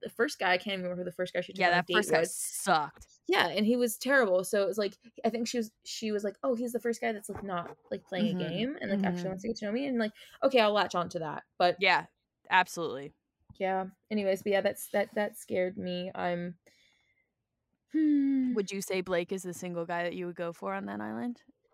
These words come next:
Speaker 2: Thorazan?
Speaker 1: I, oh, you know,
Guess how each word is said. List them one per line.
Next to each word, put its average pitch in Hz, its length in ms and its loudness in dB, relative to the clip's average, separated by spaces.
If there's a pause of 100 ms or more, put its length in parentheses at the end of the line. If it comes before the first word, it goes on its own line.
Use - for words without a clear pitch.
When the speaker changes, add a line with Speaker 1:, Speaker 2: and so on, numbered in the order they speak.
(1040)
Speaker 2:
Thorazan? 226 640 0 (920)
Speaker 1:
I, - 100 -18
oh, 254 360 -2 (160)
you 294 140 -4
know, 320 300 -2